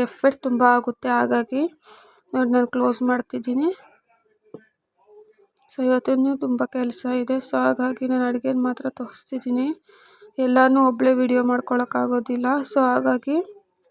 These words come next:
ಯಾರ್ಯಾರು ವಿಡಿಯೋ ನೋಡ್ತಿದ್ರೆ ಎಲ್ರಿಗೂ ತುಂಬ thank you. ಸಬ್ಸ್ಕ್ರೈಬ್ ಮಾಡ್ಕೊಳ್ಳಿ, ಲೈಕ್ ಮಾಡಿ. So, ನನ್ನ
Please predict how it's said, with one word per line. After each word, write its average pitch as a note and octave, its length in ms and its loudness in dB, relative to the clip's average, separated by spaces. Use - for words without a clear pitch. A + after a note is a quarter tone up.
ಯಾರ್ಯಾರು C4 480 4
ವಿಡಿಯೋ B3+ 260 2
ನೋಡ್ತಿದ್ರೆ B3+ 440 0
ಎಲ್ರಿಗೂ B3 320 0
ತುಂಬ B3 160 -2
thank B3+ 220 0
you. C#4+ 80 2
ಸಬ್ಸ್ಕ್ರೈಬ್ B3+ 600 0
ಮಾಡ್ಕೊಳ್ಳಿ, B3+ 460 0
ಲೈಕ್ B3+ 260 2
ಮಾಡಿ. C4 220 2
So, - 60 -4
ನನ್ನ B3+ 180 0